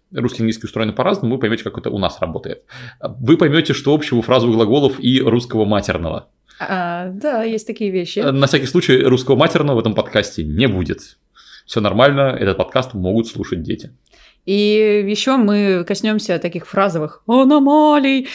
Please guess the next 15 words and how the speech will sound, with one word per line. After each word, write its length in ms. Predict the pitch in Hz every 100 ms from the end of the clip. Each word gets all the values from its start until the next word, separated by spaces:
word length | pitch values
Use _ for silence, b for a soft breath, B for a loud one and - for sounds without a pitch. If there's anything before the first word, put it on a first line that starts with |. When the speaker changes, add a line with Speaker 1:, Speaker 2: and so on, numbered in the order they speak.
| B B
Speaker 2:
когда, 920 | 208 196 208 220 220 214 214 202 - 95 92 -
по 180 | 202 233
идее, 260 | 233 233 170
противоположные 1500 | 175 185 175 202 214 220 175 170 165 160 156 151 147 - 156
слова, 580 | - - 165 185 269 370 359 285 -
но 220 | 165 170 175
они 500 | 190 277 262 - -
имеют 280 | - 196 202
абсолютно 380 | 190 185 214 170
одинаковое 440 | 160 170 175 160
значение. 300 | 156 156 127
Speaker 1:
Это 100 | 110
знаешь, 280 | 117 214 220
как 140 | 123
что? 320 | - 113 92